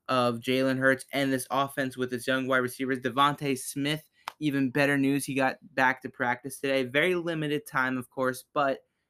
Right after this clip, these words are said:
he's back at practice, which is a big step forward, so that's great news. And it's just good vibes, good vibes all around, and, and that's why I felt really excited to cam up and record this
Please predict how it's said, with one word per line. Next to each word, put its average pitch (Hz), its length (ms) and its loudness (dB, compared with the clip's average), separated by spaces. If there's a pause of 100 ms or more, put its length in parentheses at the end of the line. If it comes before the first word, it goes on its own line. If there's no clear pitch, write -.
(160)
he's 123 200 -2
back 139 320 4
at 131 140 0
practice, 127 520 -2
which 123 160 -2
is 123 120 -6
a 120 60 -4
big 151 360 -2
step 165 260 -4
forward, 127 480 -2
so 120 360 -2 (520)
that's 139 220 4
great 147 240 0
news. 151 340 -4 (840)
And 143 180 -4
it's 143 160 -2
just - 300 -6 (800)
good 196 260 6
vibes, 220 480 -2 (200)
good 240 240 0
vibes 202 500 4
all 190 320 2
around, 165 380 2
and, 131 240 0 (440)
and 139 300 0
that's 165 180 2
why 170 160 2
I 156 140 6
felt 156 460 0
really 151 420 0
excited 135 480 0
to 127 80 -4
cam 139 320 -2
up 135 180 2
and 131 120 -2
record 123 420 0
this 120 320 0